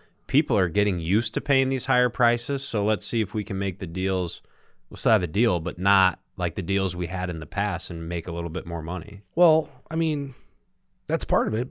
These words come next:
Speaker 2: but let's think about it. There's not many cars out there today. So if a year ago I had a thousand cars in my inventory and I needed to reduce my inventory, what do I do?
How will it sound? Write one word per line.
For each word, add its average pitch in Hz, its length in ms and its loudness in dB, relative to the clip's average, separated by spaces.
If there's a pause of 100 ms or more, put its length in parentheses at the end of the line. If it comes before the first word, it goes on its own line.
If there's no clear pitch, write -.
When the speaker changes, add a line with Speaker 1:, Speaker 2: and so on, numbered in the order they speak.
Speaker 2:
but 147 260 0
let's 175 220 4
think 175 180 0
about 110 280 0
it. 98 100 -8 (1200)
There's 147 140 -2
not 185 100 4
many 180 140 4
cars 165 320 4
out 98 160 0
there 107 100 -4
today. 95 280 -6
So 139 180 -2
if 127 100 -4
a 123 60 -2
year 180 260 6
ago 104 280 2
I 120 100 0
had 117 100 0
a - 20 -6
thousand 123 500 0
cars 98 600 -8 (880)
in 139 100 -2
my 117 120 0
inventory 113 540 0
and 107 80 -2
I 113 100 0
needed 139 320 -2
to 110 220 0 (140)
reduce 120 420 0
my 110 140 2
inventory, 107 580 -2
what 120 100 2
do 123 100 4
I 143 80 6
do? 139 340 4